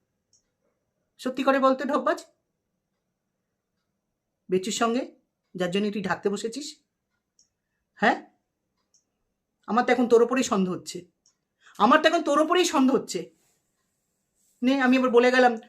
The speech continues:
তোর বাজার বাহিনীদের নামিয়ে দিবি আমার বিরুদ্ধে, তাতে আমার কিছু আসে যায় না, তাতে আমার এক ছিটটে কিছু আসে যায় না। আর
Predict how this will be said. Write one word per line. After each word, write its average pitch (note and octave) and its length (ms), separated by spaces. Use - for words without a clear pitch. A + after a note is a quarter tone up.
তোর A3+ 120
বাজার A3 280
বাহিনীদের A3 420
নামিয়ে G#3 240
দিবি G3 220
আমার G3 180
বিরুদ্ধে, F#3+ 400
তাতে F#3 220
আমার F4 180
কিছু E4 200
আসে G3+ 220
যায় D#3 200
না, - 60
তাতে G3 220
আমার C#4 220
এক C4 200
ছিটটে - 300
কিছু B3+ 220
আসে F#3+ 180
যায় D#3+ 140
না। E3+ 160
আর A3 100